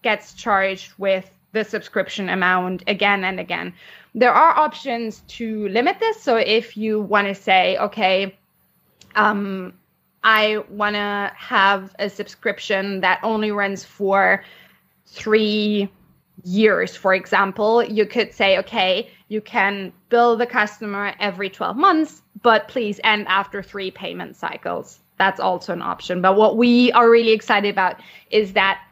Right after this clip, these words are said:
automatic auto renewal feature, also because it's just, I think it's more practical for the customer as well. Um, Claire knows this. We have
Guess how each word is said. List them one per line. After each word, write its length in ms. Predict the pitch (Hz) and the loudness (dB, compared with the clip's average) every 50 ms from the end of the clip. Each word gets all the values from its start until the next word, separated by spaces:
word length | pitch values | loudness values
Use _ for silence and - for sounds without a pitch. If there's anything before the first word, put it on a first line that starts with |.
| _ _ _ _ 214 | _ _ _ _ 0
automatic 520 | 226 233 233 226 214 196 190 196 190 - - | 2 2 2 0 -2 -2 -2 -4 -4 -2 0
auto 220 | 208 208 196 214 | 0 0 0 0
renewal 480 | 208 196 202 190 202 196 190 190 185 190 | -2 -4 -4 -4 -4 -2 0 0 0 0
feature, 440 | - 294 302 302 311 - 294 302 302 - - - - | 2 0 0 0 0 0 0 0 -2 -4 -10 -2 0
also 220 | - 381 - 403 | 0 0 0 0
because 300 | 339 359 - 320 349 262 | -4 -4 -2 -4 -4 -4
it's 260 | 311 294 - - - - | -4 -8 -10 -12 -6 -4
just, 260 | 302 320 285 - _ _ _ _ _ _ - | -2 -2 -4 -6 _ _ _ _ _ _ -8
I 80 | 254 | -6
think 240 | 233 - 330 381 392 | -4 -2 -2 -2 -2
it's 160 | 392 392 - | -2 -4 -2
more 140 | 311 294 277 | -2 0 0
practical 580 | - - - 208 - - - 311 302 - 277 277 | 0 0 -2 -2 -2 -2 -4 -2 0 2 2 2
for 220 | - - 233 226 | 2 4 4 4
the 100 | 220 226 | 4 2
customer 480 | 220 - 240 240 240 - - 254 247 226 | 0 -2 -2 -2 -2 -4 -4 -4 -2 0
as 220 | 190 196 208 180 185 | 0 -2 -2 -4 -6
well. 520 | 175 180 180 180 190 220 285 339 392 392 - - - - - - - - | -2 0 2 2 2 2 2 0 -2 -4 -8 -14 -20 -20 -20 -18 -10 -4
Um, 540 | 226 240 240 233 226 233 226 214 208 208 - _ _ - | 0 0 2 2 0 0 -4 -6 -10 -12 -16 _ _ -12
Claire 720 | - 254 240 247 254 254 262 262 262 262 262 - - _ _ _ _ - | -4 -2 0 2 2 2 2 2 2 2 0 -2 -4 _ _ _ _ -12
knows 480 | 240 254 254 247 254 262 262 277 240 240 | -6 -4 -2 0 2 4 2 2 0 -2
this. 300 | - 233 226 220 220 - | -4 -2 -2 -4 -4 -6
We 260 | 233 233 233 247 - - | -4 -2 0 -2 -2 -4
have 720 | 240 220 - 277 269 277 277 285 285 254 262 254 240 | -6 -4 0 2 2 4 4 2 0 -2 -8 -12 -16